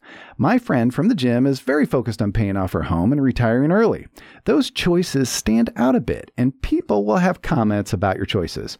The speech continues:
I think they're just jealous. They're not hurting anyone, and they have great control over their spending. I couldn't be happier for her, and she is making great progress.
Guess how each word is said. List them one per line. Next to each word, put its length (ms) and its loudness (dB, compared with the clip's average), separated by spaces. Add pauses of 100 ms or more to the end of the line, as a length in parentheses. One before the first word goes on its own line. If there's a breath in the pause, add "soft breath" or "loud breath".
(420 loud breath)
I 260 2
think 480 -4
they're 120 0
just 220 -2
jealous. 440 -2 (400 loud breath)
They're 220 2
not 300 2
hurting 360 0
anyone, 520 2
and 100 2
they 120 2
have 340 -2
great 260 0
control 480 0
over 160 2
their 140 2
spending. 520 -4 (380 loud breath)
I 60 0
couldn't 380 -2
be 160 2
happier 560 0
for 200 -2
her, 560 0
and 340 2
she 220 0
is 160 0
making 540 0
great 560 0
progress. 580 -4